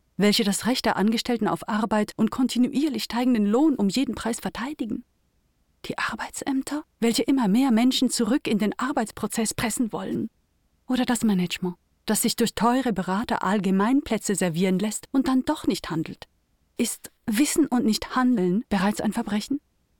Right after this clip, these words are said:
Ab welchem Zeitpunkt ist zu spät handeln der Grund für das Scheitern des Ganzen? Ab wann darf man bei einem Konkurs von Schuld reden, statt von so etwas wie einer Naturkatastrophe? Die Terrakotta-Armee kommt mir seltsam vertraut vor.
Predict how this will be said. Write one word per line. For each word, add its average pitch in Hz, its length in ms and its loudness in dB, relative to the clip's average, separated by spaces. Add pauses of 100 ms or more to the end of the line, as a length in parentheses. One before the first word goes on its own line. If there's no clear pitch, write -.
(400)
Ab 240 140 0
welchem 320 360 2
Zeitpunkt 262 580 -2
ist - 260 -2 (120)
zu - 140 -2
spät - 440 2
handeln 208 440 2 (100)
der 190 100 2
Grund 269 320 0
für - 120 -6
das 175 140 -4
Scheitern 254 440 -2
des - 160 -4
Ganzen? 269 520 -2 (680)
Ab 214 200 -4
wann 214 260 2
darf 220 220 -2
man 233 120 2
bei 202 160 0
einem 196 260 2
Konkurs 247 600 -2
von 220 160 -2
Schuld - 360 0
reden, 208 260 0 (200)
statt - 220 -2
von 202 160 2
so 202 120 2
etwas - 300 -4
wie - 80 -4
einer 190 480 0
Naturkatastrophe? 220 1000 -6 (1200)
Die 214 100 -2
Terrakotta-Armee 202 1000 0
kommt - 160 -6
mir 202 120 2
seltsam 196 380 0
vertraut - 460 -8
vor. 175 300 -12